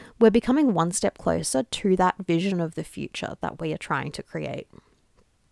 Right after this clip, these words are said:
So by focusing on the things that we're doing and the ways we're bringing about change and the problems that we're facing,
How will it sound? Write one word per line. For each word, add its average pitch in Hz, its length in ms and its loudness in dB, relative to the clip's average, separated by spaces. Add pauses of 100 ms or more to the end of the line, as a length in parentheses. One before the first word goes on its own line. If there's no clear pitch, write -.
(760)
So 220 200 6
by 202 640 4 (100)
focusing 262 680 2
on 180 420 2
the 185 80 -6
things 175 440 -2
that - 140 0
we're 170 140 2
doing 175 460 0 (320)
and 170 260 -4
the 165 80 -2
ways 165 400 0
we're 190 100 2
bringing 170 320 -2
about 170 240 -2
change 165 440 -4
and 165 100 -4
the - 40 -10
problems 165 560 -2
that 180 200 -4
we're 165 400 -2
facing, 170 500 -4